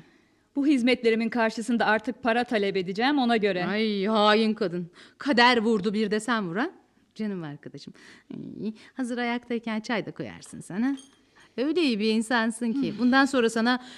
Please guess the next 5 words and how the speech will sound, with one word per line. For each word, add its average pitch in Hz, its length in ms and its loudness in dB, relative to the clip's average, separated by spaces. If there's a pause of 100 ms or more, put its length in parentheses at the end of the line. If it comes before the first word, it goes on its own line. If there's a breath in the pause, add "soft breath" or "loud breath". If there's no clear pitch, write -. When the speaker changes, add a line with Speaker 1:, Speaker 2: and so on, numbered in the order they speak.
(120)
Speaker 2:
Yüce 220 360 4
Esma 226 600 2
diyeceğim. 196 500 -4 (180)
Hı? 285 60 0 (880 soft breath)
Hı. 190 600 -6